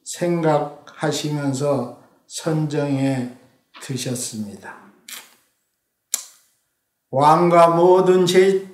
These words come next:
대신들은 태자가 없어짐을 알고 태자를 찾아라 해서 태자를 찾아보니까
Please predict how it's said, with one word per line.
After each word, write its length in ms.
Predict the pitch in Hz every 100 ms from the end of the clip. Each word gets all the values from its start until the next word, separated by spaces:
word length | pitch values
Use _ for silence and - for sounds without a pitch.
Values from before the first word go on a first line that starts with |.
| _
대신들은 960 | - 190 233 226 226 202 170 139 117 110 - - _ _ _ _ _ _ -
태자가 1000 | 233 233 240 233 214 180 147 - - - _ _
없어짐을 840 | 175 226 233 233 220 208 196 190 170
알고 680 | 170 175 165 - - - - _ _ _ _ _ _ _
태자를 540 | - 190 175 170 160 156
찾아라 960 | - 170 165 156 151 147 143 139 135
해서 760 | 131 180 175 190 196 180 - - - _ _
태자를 560 | - 175 170 160 160 147
찾아보니까 1200 | - 165 160 156 156 151 151 151 180 156 - -